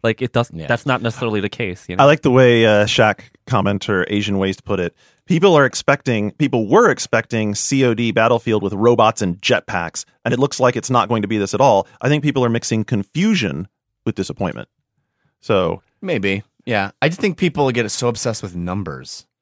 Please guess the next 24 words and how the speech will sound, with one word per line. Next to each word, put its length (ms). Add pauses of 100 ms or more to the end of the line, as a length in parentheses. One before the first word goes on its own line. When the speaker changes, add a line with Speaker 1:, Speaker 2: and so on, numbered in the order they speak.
(300)
Speaker 3:
Yeah, 320
Speaker 2:
It's 140
Speaker 3:
yeah. 60
Speaker 2:
about 180
experience. 960
It's 120
about, 260
Speaker 3:
Well, 100
Speaker 2:
and 100
Speaker 3:
that's 140
Speaker 2:
these 100
Speaker 3:
the, 60
Speaker 2:
guys. 260 (120)
Speaker 3:
then 120
there 100
you 60
go. 160
It's 140
the 160
confusion 600
rather 220
than 200
disappointment. 560
Speaker 2:
Yeah. 60